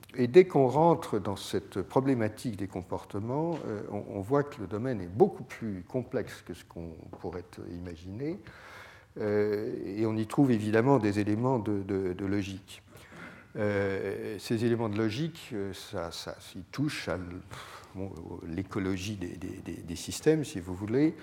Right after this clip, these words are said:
Euh, par exemple, euh, on découvre qu'il y a d'autres phénomènes comportementaux aussi liés au H deux,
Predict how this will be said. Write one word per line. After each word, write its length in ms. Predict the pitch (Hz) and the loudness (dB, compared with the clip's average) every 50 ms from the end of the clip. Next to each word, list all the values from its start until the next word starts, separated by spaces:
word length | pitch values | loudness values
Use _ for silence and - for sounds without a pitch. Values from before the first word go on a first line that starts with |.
| - - - - - - - - - - - | -16 -16 -16 -16 -16 -16 -18 -18 -16 -6 -2
Euh, 80 | 113 101 | -2 2
par 280 | - - 147 131 - | 8 10 10 10 10
exemple, 680 | 120 117 107 127 117 117 143 147 165 175 170 175 - - - | 8 2 2 0 0 2 4 4 4 4 2 0 -4 -6 -2
euh, 300 | 113 110 107 104 101 104 - - - | 0 2 2 2 0 -2 -4 -6 -4
on 140 | 117 107 | -4 -2
découvre 800 | 104 101 131 135 135 - - 151 143 131 120 101 - 95 95 90 | 0 2 0 0 0 -2 0 2 4 4 4 2 0 0 -2 -2
qu'il 180 | 90 - - 98 | -2 -6 -8 -6
y 40 | 82 | -6
a 20 | |
d'autres 400 | 85 92 117 123 117 120 - 101 | -2 2 2 2 2 0 -4 -10
phénomènes 400 | - - 101 92 92 92 92 95 | -8 -8 -8 -6 -4 -4 -4 -4
comportementaux 960 | - - 95 87 - 95 - - - 92 92 95 92 92 - - 110 101 - - 196 | -4 -6 -6 -4 -2 -4 -4 -2 -4 -2 -2 -2 -2 -2 -2 -2 -2 -2 4 8 10
aussi 600 | 165 165 156 - - - - - 131 117 98 87 - - | 12 12 10 8 0 -2 -2 -2 -2 -2 -4 -4 -8 -8
liés 400 | 98 98 104 107 101 92 82 - - - | -4 0 2 2 2 2 0 -4 -4 -2
au 100 | 92 87 | -2 -2
H 260 | 90 85 87 - - | -2 -4 -6 -6 -2
deux, 360 | 120 135 156 180 214 226 | 0 2 4 4 2 0